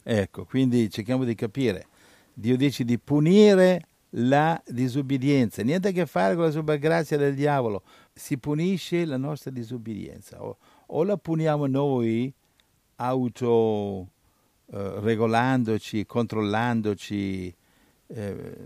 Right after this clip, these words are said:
mettendoci a regime in obbedienza al Signore, o se no la punisce Dio. La nostra vita comincia a andare male.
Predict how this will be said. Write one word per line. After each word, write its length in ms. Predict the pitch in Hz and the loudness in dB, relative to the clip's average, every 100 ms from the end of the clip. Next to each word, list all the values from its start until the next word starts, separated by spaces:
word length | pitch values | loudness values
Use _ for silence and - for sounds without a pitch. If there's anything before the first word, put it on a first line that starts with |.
| - | -16
mettendoci 640 | - 104 - 123 117 - | -6 -6 -2 -2 -2 0
a 60 | 113 | 0
regime 880 | 107 92 107 123 131 120 117 107 104 | 0 -2 -2 0 0 2 2 2 0
in 100 | 107 | 0
obbedienza 600 | 110 101 101 120 117 113 | -2 -2 -2 0 -2 -4
al 80 | 101 | -8
Signore, 520 | - 98 107 117 135 | -6 -4 -2 -2 -2
o 100 | 139 | -4
se 120 | 135 | -6
no 80 | 185 | -4
la 120 | 220 | -4
punisce 420 | 180 165 165 147 160 | -6 -6 -6 -6 -6
Dio. 440 | 113 120 - - _ _ _ _ _ _ _ _ _ _ _ _ _ | -4 -4 -8 -14 _ _ _ _ _ _ _ _ _ _ _ _ _
La 100 | - | -4
nostra 300 | 120 131 143 | -2 0 -2
vita 560 | 120 98 101 110 143 160 | -4 -6 -8 -4 -2 -2
comincia 320 | 120 120 - | 0 -2 0
a 40 | |
andare 360 | 113 117 123 131 | -2 0 0 -2
male. 640 | 113 113 135 120 87 - | -4 -4 -6 -10 -14 -18